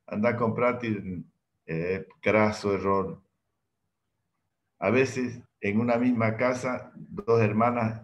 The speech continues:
o hermanos están con, con el problema de garganta y, y piensan que es la misma infección por la misma bacteria. A veces son bacterias diferentes, por tanto, diferente susceptibilidad a los antibióticos. Y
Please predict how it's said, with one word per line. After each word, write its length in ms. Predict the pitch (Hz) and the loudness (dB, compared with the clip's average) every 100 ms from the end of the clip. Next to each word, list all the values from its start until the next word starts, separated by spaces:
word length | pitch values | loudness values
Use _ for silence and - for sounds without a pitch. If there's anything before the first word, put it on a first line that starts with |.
| - | -6
o 100 | - | -4
hermanos 520 | - 110 120 117 107 | 0 2 2 -2 -4
están 420 | 92 - 107 107 | -8 -2 0 0
con, 360 | 104 98 - - | -2 -8 -10 -10
con 180 | 87 87 | -6 -6
el 60 | |
problema 460 | 87 87 95 104 104 | -6 -8 -4 -2 -2
de 100 | 92 | -2
garganta 520 | 90 87 95 95 82 78 | -2 -4 -4 -4 -6 -10
y, 80 | 87 - | -10 -12
y 100 | 120 110 | -6 -4
piensan 600 | 117 127 123 135 123 - _ _ _ _ | 0 -2 0 -6 -8 -16 _ _ _ _
que 200 | - 113 | 0 2
es 60 | 113 | 4
la 180 | 107 107 | 4 2
misma 280 | 135 127 113 | 0 -2 -2
infección 460 | 104 95 107 117 | -2 -4 -4 -6
por 120 | 110 98 | -4 -4
la 100 | 95 | -2
misma 300 | 104 98 95 | -2 -2 -2
bacteria. 640 | 85 80 87 78 71 - _ _ _ _ | -4 -4 -4 -2 -4 -12 _ _ _ _
A 60 | - | -4
veces 300 | 113 110 107 | -2 -2 -4
son 160 | 110 110 | -2 0
bacterias 460 | 98 - 101 98 | -2 -4 -4 -4
diferentes, 640 | 90 82 92 107 107 - - _ _ _ | -6 -6 -2 -2 -2 -8 -18 _ _ _
por 220 | - 110 | -10 -8
tanto, 520 | - 202 208 95 - _ - | -2 -2 -2 -10 -10 _ -10
diferente 680 | 98 95 95 104 104 - | -8 -4 -2 -2 -4 -8
susceptibilidad 800 | - 85 82 80 85 85 82 85 | -10 -10 -10 -8 -6 -6 -4 -6
a 80 | 82 | -6
los 100 | 80 | -6
antibióticos. 720 | 78 80 80 78 - _ _ _ _ _ - - - - _ _ _ _ _ _ - | -6 -4 -2 -4 -6 _ _ _ _ _ -20 -20 -20 -20 _ _ _ _ _ _ 2
Y 600 | 110 110 110 110 110 | 6 6 6 2 -4